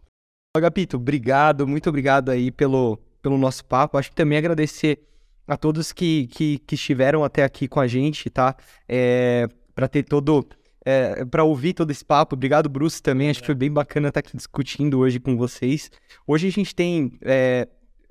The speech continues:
vários planos de carreira aqui dentro da G F T, né? Um deles também é o, é o de hiperautomação.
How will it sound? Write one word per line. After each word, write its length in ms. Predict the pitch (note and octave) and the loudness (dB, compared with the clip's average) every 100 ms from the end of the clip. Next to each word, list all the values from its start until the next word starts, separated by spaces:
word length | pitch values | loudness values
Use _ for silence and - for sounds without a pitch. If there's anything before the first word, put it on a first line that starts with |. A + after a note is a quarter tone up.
| - | -2
vários 320 | B2 F3+ F3+ | 2 2 2
planos 300 | - D#3+ D3+ | 0 0 0
de 60 | |
carreira 340 | - D3 D3 D3+ | -4 -2 0 -2
aqui 120 | C#3+ | -2
dentro 240 | C3 B2+ | -4 -4
da 120 | B2+ B2+ | -2 -2
G 100 | C3 | -2
F 160 | B2+ | -4
T, 220 | - C#3+ | -2 0
né? 100 | C#3+ | 2
Um 100 | C3+ | 0
deles 240 | C3 C#3 C3 | 0 -2 -2
também 300 | C#3 B2+ C3 | -2 0 0
é 80 | C3 | 0
o, 100 | B2+ | 0
é 100 | B2+ | 0
o 140 | B2+ | 0
de 140 | A#2+ A#2 | 0 -2
hiperautomação. 880 | B2 B2+ B2 - C3+ D#3 - F3+ | -2 -2 -2 -2 -2 -2 0 -2